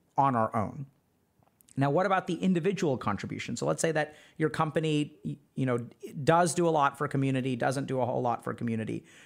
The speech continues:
but is there an intervi-, individual contribution or not? Absolutely. So there are all kinds of things like social anxiety, comparisons,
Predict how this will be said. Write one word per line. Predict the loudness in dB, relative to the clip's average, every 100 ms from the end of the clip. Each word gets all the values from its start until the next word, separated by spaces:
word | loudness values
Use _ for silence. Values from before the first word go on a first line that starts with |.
| 2
but | 2
is | 4
there | 2
an | 0
intervi-, | 0 0 0 -2 -4
individual | 0 2 2 0 -2
contribution | -2 -2 0 -2 -2 0
or |
not? | 2 0 2
Absolutely. | 0 0 -2 -2 -2 -6
So | -4
there | -2
are |
all | 0 -2
kinds | -4 -6
of | -4
things | -4 -2
like | -2 -4 -16 _ _ -20
social | -4 -4 -2 -4
anxiety, | -2 0 2 2 2 -2 -6 -16 _ _ _ -20 _ -20 _ -20 -20 _ -20 _ _ _ -20 _ _ _ _
comparisons, | -8 -4 0 0 -2 -2 -2 -2 -6 -12